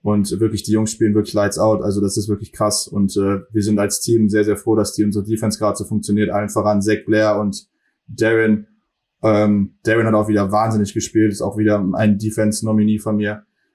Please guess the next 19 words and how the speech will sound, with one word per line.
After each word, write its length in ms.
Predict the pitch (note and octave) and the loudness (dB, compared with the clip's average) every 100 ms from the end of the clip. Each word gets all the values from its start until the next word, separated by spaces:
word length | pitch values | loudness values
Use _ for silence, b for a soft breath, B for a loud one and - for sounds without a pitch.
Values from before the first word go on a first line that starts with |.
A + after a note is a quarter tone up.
| _ - | _ -4
Ähm, 380 | G#2 G2+ G2 G2+ | 0 2 0 0
also 240 | G#2+ G#2+ | -2 0
unsere 220 | A2 G#2+ | -2 -4
Defense 400 | G#2+ E2+ A2 A2 | -4 -2 -2 -2
hat 140 | - A2+ | -4 -4
uns 100 | A2 | -2
da 120 | A2 | 0
mal 180 | A2 G#2+ | 2 0
wieder 160 | B2 | 0
den 100 | A2+ | 0
Arsch 240 | G#2+ A2+ - | 0 0 0
gerettet, 480 | A#2 A#2 - A2+ - | -2 0 0 -4 -2
aber 400 | G#2+ A2+ A2 - - _ | 0 2 0 -4 -14 _
wir 80 | A2 | 0
müssen 260 | A#2 - | 0 0
jetzt 160 | A2 G#2+ | -4 -2
als 200 | B2 - | -2 -4
Team 240 | - A#2 G#2+ | -2 0 2
mal, 400 | G#2 G2+ G2 | 2 2 0